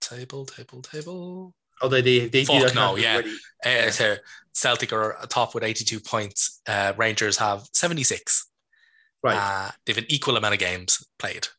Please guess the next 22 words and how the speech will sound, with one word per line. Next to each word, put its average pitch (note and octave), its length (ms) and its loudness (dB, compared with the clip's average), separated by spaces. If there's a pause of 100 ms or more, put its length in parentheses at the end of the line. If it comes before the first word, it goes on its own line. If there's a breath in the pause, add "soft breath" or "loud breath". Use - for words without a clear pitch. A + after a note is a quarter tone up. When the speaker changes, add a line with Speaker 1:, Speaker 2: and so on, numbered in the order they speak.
(120)
Speaker 1:
as - 60 -10
well. - 220 -10
<laughs> - 280 -20
So - 260 2 (1700 loud breath)
Speaker 2:
But D#3 120 6
it, C#3+ 260 -2
they D#3 80 6
also E3 240 6
do D#3 100 4
that D3 140 2
kind C3 160 0
of B2 60 -8
thing C3 160 -4
where B2 100 4
they A#2 100 0
cut - 320 -6
the A#2+ 260 2
league A#2 200 0
in A#2 60 -6
half A2+ 400 -2
and G#2+ 300 -12
play G#2 260 -2